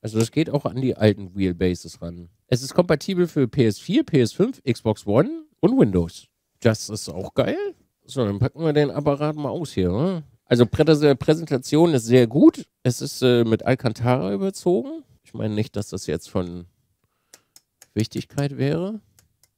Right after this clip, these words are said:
Aber eine Sache muss ich wirklich gestehen, was ich persönlich nicht so schön finde, ist der Geruch. Der Geruch, also wahrscheinlich wird sich jetzt der ein oder andere denken, „Hä, bist du doof? Was willst du jetzt mit deinem Geruch?“ Äh, der Geruch ist sehr komisch.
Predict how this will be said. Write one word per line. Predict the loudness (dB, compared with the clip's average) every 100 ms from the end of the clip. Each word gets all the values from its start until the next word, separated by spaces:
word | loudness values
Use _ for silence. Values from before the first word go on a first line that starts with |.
| _ _ _
Aber | 4 6
eine | 6 6
Sache | 6 4 6 6 6
muss | 4 2
ich | 0
wirklich | 2 2 0 -2
gestehen, | -4 2 4 4 2
was | 2 0 0
ich | -2 2
persönlich | 2 4 4 2 4
nicht | 4 4
so | 0
schön | 4 4 4
finde, | 0 0
ist | -2 2
der | 2
Geruch. | 2 4 2 2 -8 _ 2
Der | 4
Geruch, | 8 8 8 0 -18 _ 2
also | 4 6 6 4 -2 2
wahrscheinlich | 4 6 4 4 0 0
wird | 2 2
sich | 0 0
jetzt | 0 0
der | 0
ein | 2
oder | 2 2
andere | 2 0
denken, | 0 -2 -2 0
„Hä, | 2 2
bist | 2 -2
du | -2
doof? | 0 0 0
Was | -4 0
willst | 0 2
du | 0
jetzt | 0
mit | -4 -2
deinem | 0
Geruch?“ | 0 2 2 2 2
Äh, | 6 8 6 4
der | 2
Geruch | 2 0 -2 -2
ist | -4
sehr | -10 0 4 4 2 -4 -16 _ _
komisch. | -4 -2 -2 -10 -16